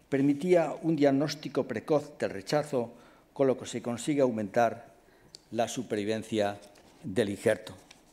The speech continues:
Un nuevo reto se nos presentó. Con la extracción simultánea del hígado y del páncreas del donante, exigía la reconstrucción vascular del injerto del páncreas. Nosotros respondimos a este reto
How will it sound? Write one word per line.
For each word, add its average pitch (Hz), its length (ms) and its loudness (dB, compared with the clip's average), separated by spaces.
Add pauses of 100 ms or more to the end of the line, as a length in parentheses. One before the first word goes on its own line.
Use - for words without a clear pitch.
(1500)
Un 233 160 10
nuevo 175 220 10
reto 156 340 4
se - 140 2
nos 120 160 4
presentó. 87 540 -2 (800)
Con 117 120 2
la 113 60 6
extracción 139 380 2
simultánea 175 560 4
del 151 160 8
hígado 165 200 6
y 147 60 4
del 120 180 4
páncreas 160 600 4
del 135 180 6
donante, 117 600 2 (400)
exigía 185 600 4
la 180 60 6
reconstrucción 151 840 2
vascular 123 720 4 (460)
del 120 240 6
injerto 110 480 2
del 107 140 0
páncreas. - 640 0 (580)
Nosotros 151 420 4
respondimos 135 680 4
a 107 60 0
este 98 180 -2
reto 151 440 2